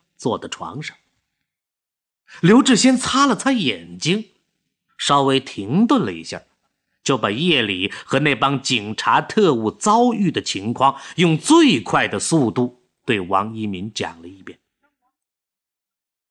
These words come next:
当王一民听到他们最后奔跑的路线的时候，不由得心里一动。他知道，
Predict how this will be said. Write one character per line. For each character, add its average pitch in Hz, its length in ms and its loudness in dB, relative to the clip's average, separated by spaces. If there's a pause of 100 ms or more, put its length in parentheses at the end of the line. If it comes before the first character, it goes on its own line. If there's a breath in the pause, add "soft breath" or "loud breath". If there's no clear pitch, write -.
(260 loud breath)
当 285 200 4
王 262 200 6
一 311 100 6
民 254 260 6
听 302 300 4
到 240 100 4
他 220 100 0
们 226 120 4
最 320 300 4
后 226 240 2
奔 294 320 2
跑 120 220 0
的 180 120 2
路 277 360 6
线 127 240 -2
的 107 80 -6
时 101 180 -8
候， 90 220 -10 (480 loud breath)
不 233 100 6
由 190 140 6
得 190 100 4
心 196 280 4
里 160 120 2
一 165 100 0
动。 196 280 -2 (1120)
他 - 160 -8
知 180 240 -2
道， - 180 -16